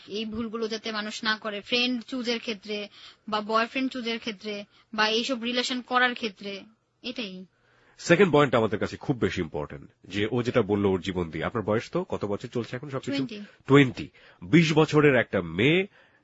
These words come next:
Speaker 2: তার জীবনের যে ভুলগুলো, আমরা বিশ্বাস করি এখানে আঠারো, ষোলো বছর, সতেরো বছরের অনেক মেয়ে বন্ধুই আজকে আমাদের Hello এইট নাইন টু জিরো শুনেছেন। ও কয়েকটা ভুলের কথা বলেছে। একটা হচ্ছে আমার friend circle,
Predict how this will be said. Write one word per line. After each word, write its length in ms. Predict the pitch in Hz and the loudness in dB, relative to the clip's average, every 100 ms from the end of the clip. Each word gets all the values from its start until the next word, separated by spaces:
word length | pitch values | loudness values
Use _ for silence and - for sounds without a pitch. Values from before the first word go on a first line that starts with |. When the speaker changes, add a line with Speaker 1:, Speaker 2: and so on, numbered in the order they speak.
| _ _ | _ _
Speaker 2:
তার 200 | - 101 | -2 -2
জীবনের 380 | 90 110 117 113 | 0 0 2 0
যে 100 | 101 | 0
ভুলগুলো, 400 | 85 87 78 82 | -2 -4 -4 -4
আমরা 160 | 82 90 | -2 -4
বিশ্বাস 340 | 95 - 110 | -4 -6 -4
করি 180 | - 98 | -2 -2
এখানে 180 | 92 95 | -2 -2
আঠারো, 280 | 90 98 95 | -2 -4 -4
ষোলো 260 | 101 92 | -2 -2
বছর, 280 | 87 85 95 | -2 -4 -6
সতেরো 300 | - 92 85 | -6 -4 -4
বছরের 300 | 82 - 85 | -4 -6 -4
অনেক 340 | 82 107 127 | -2 -2 -2
মেয়ে 160 | 98 98 | 0 0
বন্ধুই 300 | 98 98 95 | 0 -4 -4
আজকে 240 | 82 - | -4 -4
আমাদের 180 | 82 78 | -8 -8
Hello 160 | 78 80 | -10 -10
এইট 120 | 76 | -8
নাইন 160 | 78 73 | -10 -10
টু 120 | - | -12
জিরো 160 | 78 | -12
শুনেছেন। 360 | 76 85 76 - _ - - - | -12 -12 -14 -16 _ -20 -20 -10
ও 40 | 110 | 4
কয়েকটা 280 | 127 120 113 | 4 6 4
ভুলের 280 | 87 127 | 6 4
কথা 200 | 113 92 | 4 0
বলেছে। 280 | 78 71 - | -4 -6 -4
একটা 180 | 85 110 | -4 -2
হচ্ছে 180 | 110 117 | -2 -2
আমার 140 | 98 | -2
friend 300 | - 139 139 | -2 0 0
circle, 340 | - 73 73 | 0 -6 -8